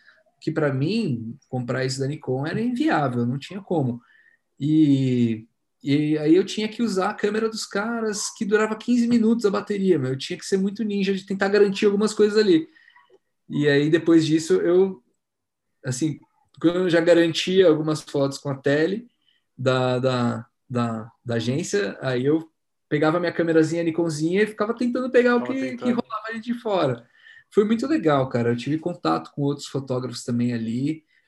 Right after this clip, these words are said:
Speaker 1: Mas o
Speaker 2: E
Speaker 1: que
Speaker 2: rolava
Speaker 1: mais me marcou foi essa coisa da velocidade, de você ter que baixar as fotos, já mandar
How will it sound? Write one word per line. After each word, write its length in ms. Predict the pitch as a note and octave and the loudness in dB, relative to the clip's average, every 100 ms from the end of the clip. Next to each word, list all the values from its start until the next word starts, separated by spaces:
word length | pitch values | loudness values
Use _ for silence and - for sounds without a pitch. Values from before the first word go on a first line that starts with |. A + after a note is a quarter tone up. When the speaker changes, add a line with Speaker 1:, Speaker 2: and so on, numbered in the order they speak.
| - | -4
Speaker 1:
Mas 200 | C#3+ D#3+ | 0 2
o 40 | |
Speaker 2:
E 20 | F#3 | 2
Speaker 1:
que 100 | G3 | -2
Speaker 2:
rolava 180 | E3+ F#3+ | 0 0
Speaker 1:
mais 200 | G#3+ F#3+ | -2 -2
me 60 | |
marcou 420 | G3 F3 - F3 G3 | -2 -4 0 0 2
foi 220 | G3 F#3+ | 0 0
essa 220 | G3 G3+ | -2 -4
coisa 280 | - F3+ F#3 | 0 0 2
da 160 | F3+ | 0
velocidade, 640 | E3+ F#3+ F#3+ F#3+ C3+ A#2 G#2+ | 2 2 0 -2 -2 -2 -6
de 60 | |
você 220 | A#2 - | -12 -12
ter 100 | C#3 | -12
que 180 | - D#3+ | 0 0
baixar 360 | C#3+ C#3 - E3+ | 2 -2 -2 -4
as 120 | E3 | -2
fotos, 320 | D#3+ D#3+ D3 | -2 -2 -4
já 100 | D3+ | -2
mandar 580 | E3 E3 C#3 C3+ F3+ | -2 0 0 2 0